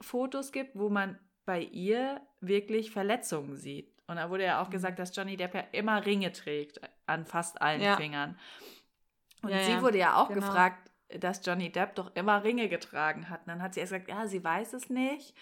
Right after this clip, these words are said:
Speaker 1: Und dann hat sie gesagt, ja, meisten oder oft. Also sie hat sich ja ganz oft auch selbst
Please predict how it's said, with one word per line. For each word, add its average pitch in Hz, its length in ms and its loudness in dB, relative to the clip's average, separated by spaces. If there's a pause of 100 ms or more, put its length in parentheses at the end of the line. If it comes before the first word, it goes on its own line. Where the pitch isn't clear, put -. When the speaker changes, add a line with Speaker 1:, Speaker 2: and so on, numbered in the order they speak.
(300)
Speaker 1:
Und 202 100 -4
dann 208 200 0
hat 208 160 0
sie 208 120 2
gesagt, 202 340 -2
ja, 208 580 6
meisten 220 760 -2
oder 170 340 -2
oft. - 500 0 (340)
Also 185 140 -2
sie 220 80 6
hat 220 120 0
sich 208 140 -6
ja 196 100 0
ganz 196 360 4
oft - 260 -6
auch 180 80 -4
selbst 196 440 -2